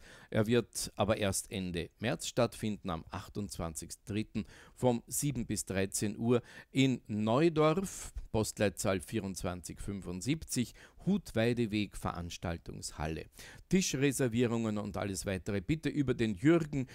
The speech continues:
O E vier Juliet Hotel Whisky at O E V S V Punkt A T. Ja, und, äh, alles andere, alle anderen Meldungen diesbezüglich und Termine, die noch in der Februar-Q S B stehen,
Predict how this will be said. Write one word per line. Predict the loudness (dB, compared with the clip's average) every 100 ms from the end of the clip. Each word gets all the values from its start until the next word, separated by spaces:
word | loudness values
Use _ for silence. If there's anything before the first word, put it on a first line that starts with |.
| -16 -2
O | 0 0
E | -2
vier | -2 -2 -2
Juliet | -2 0 2 2 0
Hotel | -4 -4 -4
Whisky | -4 -4 -6 -6 -6
at | -8 -6
O | -4
E | -4 -6
V | -4 -4 -4 -6
S | -8 -6
V | -4 -6 -6 -6
Punkt | -6 -6 -14 -20 -20 _
A | 0 2 -2 -6
T. | -2 -2 -2 -6 _ -20 -18 -18 0
Ja, | 2
und, | 4 2 0 4
äh, | 4 6 2 -2 -2
alles | 2 2
andere, | 4 2 4 4 4
alle | 2 2
anderen | 0 2 2 2 0
Meldungen | 0 0 2 0 0 -2 -2
diesbezüglich | -2 -2 -2 -4 -2 0 0 2 0 0 -12 -20 -6
und | -4 -4 0
Termine, | 0 2 2 0 0 0
die | -2
noch | 0 0 0
in | -2 -2 -2
der | 0 -2
Februar-Q | 0 -2 2 2 0 0 -2
S | 0 -2
B | -4 -4
stehen, | -4 -2 -2 -2